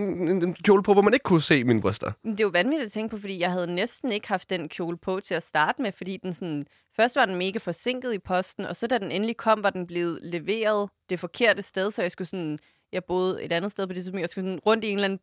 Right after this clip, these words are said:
Speaker 2: baggård, ringe på dørklokken, sådan, "Har du fået min pakke?"
Speaker 1: <laughs>
Speaker 2: Øhm,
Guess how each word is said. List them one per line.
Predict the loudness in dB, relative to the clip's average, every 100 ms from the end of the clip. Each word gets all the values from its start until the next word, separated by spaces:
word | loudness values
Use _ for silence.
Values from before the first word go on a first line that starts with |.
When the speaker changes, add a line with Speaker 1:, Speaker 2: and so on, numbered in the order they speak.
| 2
Speaker 2:
baggård, | 4 4 4 2 2
ringe | -2 -4
på |
dørklokken, | -4 -4 -4 -6 -6
sådan, | -10
"Har | -8
du | -10
fået | -4 -2 -2
min | 4
pakke?" | 4 4 -2 -10 -20
Speaker 1:
<laughs> | -20 _ -2
Speaker 2:
Øhm, | 0 -2 -4